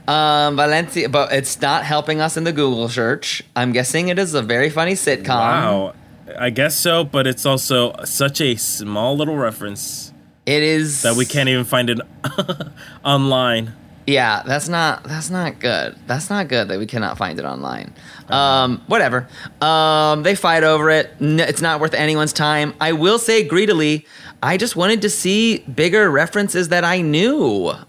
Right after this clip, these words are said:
Speaker 1: Um,
Speaker 2: I guess you're right.
Speaker 1: This isn't
Speaker 2: I
Speaker 1: my
Speaker 2: mean,
Speaker 1: show, though. This isn't my show.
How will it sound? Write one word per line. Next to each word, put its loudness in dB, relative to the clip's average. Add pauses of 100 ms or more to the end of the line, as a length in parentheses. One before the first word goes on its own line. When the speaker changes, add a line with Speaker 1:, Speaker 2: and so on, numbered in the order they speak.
(280)
Speaker 1:
Um, 0 (480)
Speaker 2:
I 2
guess 0
you're 0 (120)
right. 2
Speaker 1:
This 2
isn't 4
Speaker 2:
I 2
Speaker 1:
my 2
Speaker 2:
mean, 0
Speaker 1:
show, 4
though. 0
This -4
isn't -2
my 2
show. -2